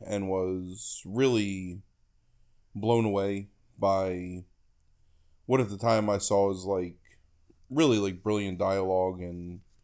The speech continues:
like, great plotting. And I, I love the, the shift in time and how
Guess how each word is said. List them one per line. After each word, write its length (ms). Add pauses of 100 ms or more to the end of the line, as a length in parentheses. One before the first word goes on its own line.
(720)
like, 180
great 300
plotting. 560
And 100
I, 140
I 200
love 420
the, 420 (1120)
the 120
shift 340
in 140
time 420
and 120
how 360